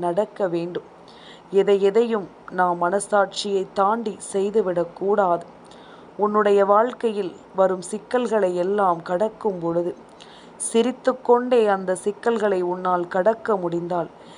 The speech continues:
இந்த உலகத்தில் உன்னை விட வலிமையானவன் வேறு யாரும் கிடையாது என்று உன் தாயானவள்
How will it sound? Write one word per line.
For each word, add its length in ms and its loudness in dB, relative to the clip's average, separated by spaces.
இந்த 360 2
உலகத்தில் 720 0
உன்னை 440 -2
விட 300 2
வலிமையானவன் 840 0
வேறு 300 2
யாரும் 460 2
கிடையாது 680 0
என்று 340 -6
உன் 160 -8
தாயானவள் 640 0